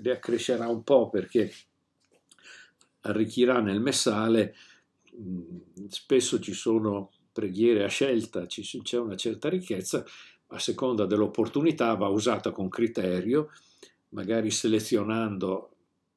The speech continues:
evitando quelle preghiere che hanno un po', possono risentire, come in ogni epoca,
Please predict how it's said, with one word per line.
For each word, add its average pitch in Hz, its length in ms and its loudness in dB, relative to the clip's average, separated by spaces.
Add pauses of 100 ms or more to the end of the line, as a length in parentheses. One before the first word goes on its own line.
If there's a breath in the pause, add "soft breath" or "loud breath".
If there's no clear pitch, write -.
(140)
evitando 101 640 -2
quelle 98 200 -4
preghiere 98 500 -2
che 98 160 -8
hanno 98 240 -6
un 92 160 -8
po', 101 300 -8 (540 loud breath)
possono 107 420 -2
risentire, 101 800 -2
come 101 240 -4
in 98 80 -4
ogni 101 240 -4
epoca, 98 500 -4